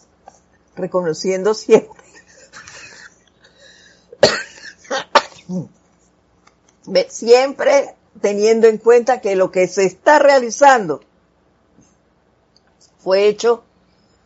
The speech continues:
por la presencia, con esa conexión que tú tuviste y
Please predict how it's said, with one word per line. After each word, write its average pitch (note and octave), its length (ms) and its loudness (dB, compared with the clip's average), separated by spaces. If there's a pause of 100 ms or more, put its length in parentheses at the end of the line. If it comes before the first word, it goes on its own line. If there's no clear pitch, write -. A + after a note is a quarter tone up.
(540)
por E3 160 -10
la D#3+ 180 -6
presencia, F3+ 600 -8
con G3 120 -2
esa C4+ 220 -2
conexión C#4 720 0
que C4+ 140 -4
tú A3 160 -6
tuviste F3 640 -10 (720)
y C#4+ 340 -4